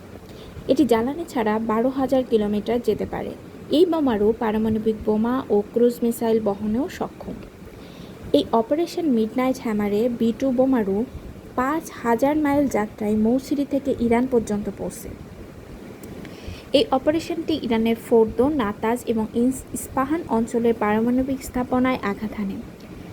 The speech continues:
ধারণা করা হয় চোদ্দটি ব্লাঙ্কারবাস্টার বোমা ড্রপ করে যায় এই হামলায়। প্রতিটি ব্লাঙ্কারবাস্টারের ওজন প্রায় তিরিশ হাজার পাউন্ড।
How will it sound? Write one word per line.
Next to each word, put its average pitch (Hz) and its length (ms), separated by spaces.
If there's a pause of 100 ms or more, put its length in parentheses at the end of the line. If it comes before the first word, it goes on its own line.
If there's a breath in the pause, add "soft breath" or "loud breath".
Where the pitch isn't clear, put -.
(140)
ধারণা 269 340
করা 247 260
হয় 214 300
চোদ্দটি 254 440
ব্লাঙ্কারবাস্টার 254 800
বোমা 208 420 (380 loud breath)
ড্রপ 214 220 (100)
করে 208 180
যায় 196 240 (240)
এই 208 160
হামলায়। 196 480 (600 loud breath)
প্রতিটি 359 500
ব্লাঙ্কারবাস্টারের 240 920 (120)
ওজন 214 400 (100)
প্রায় 208 280 (340 loud breath)
তিরিশ 269 280 (160)
হাজার 214 360
পাউন্ড। 180 340